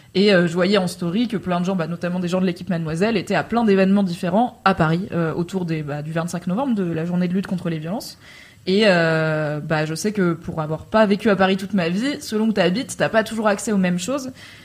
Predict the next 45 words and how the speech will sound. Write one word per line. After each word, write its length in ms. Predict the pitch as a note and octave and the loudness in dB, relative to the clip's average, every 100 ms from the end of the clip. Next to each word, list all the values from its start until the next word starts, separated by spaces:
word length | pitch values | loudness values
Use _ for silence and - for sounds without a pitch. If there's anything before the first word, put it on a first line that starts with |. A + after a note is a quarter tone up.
| - | -2
Et 60 | F#3+ | 0
en 40 | |
fait, 180 | F#3 A#3 | 2 2
il 60 | G#3+ | 2
y 20 | |
avait 180 | F3 F3 | 2 0
beaucoup, 400 | E3+ F#3+ A3 G#3+ | 0 -2 -4 -4
surtout 260 | G#3+ G3+ | -4 -6
sur 120 | G#3+ | -2
la 140 | G3 F3 | 0 2
journée 240 | F3+ F3+ | 0 -2
du, 500 | E3+ E3 E3 D#3+ E3 F3 | -2 -8 -8 -10 -12 -6
du, 120 | F3+ | -4
ven-, 200 | E3+ D#3 | -4 -4
du 120 | F3 | -6
vingt-six, 380 | E3+ F3+ - - | -4 -6 -6 -6
donc 140 | G#3+ | -4
du 160 | F#3+ F3 E3 - | -2 -4 -10 -8
grand 200 | F3+ F#3+ | 0 0
public, 440 | F#3+ F#3 C#4+ - - - - _ _ _ | 0 -4 -4 -8 -20 -20 -20 _ _ _
il 20 | F#3 | -2
y 40 | |
avait 120 | G3 | 2
pas 120 | G3 | 2
mal 140 | G3 G#3+ | 2 2
d'invités, 560 | F#3 F3+ F3 A#3 C4 C#4 - - - - | 2 0 -2 -4 -4 -6 -20 -20 -8 -2
euh, 120 | E3+ | 0
qui 100 | F3 | 0
sont 140 | A3 | -4
comme 220 | G#3 F#3 | 2 4
moi, 140 | F#3+ G#3 | 4 4
on 60 | |
va 120 | F3+ E3+ | 2 2
dire, 140 | G3 | 0
des 100 | F3 | -2
créatrices 380 | - E3+ - G#3 | -4 -6 0 0
de 80 | F#3 | 0
contenu 320 | G3 F3+ G#3 | 0 2 2
féministe. 400 | G3+ G#3 A3+ G3 | 4 4 4 2
Donc 160 | E3+ | 0
il 40 | D#3+ | -2
y 20 | |
avait 160 | D#3 D#3+ | -4 -4
Victoire 320 | E3 F#3+ F3+ | -2 -2 0
Toyon, 360 | F#3+ F3+ A3+ | 2 2 2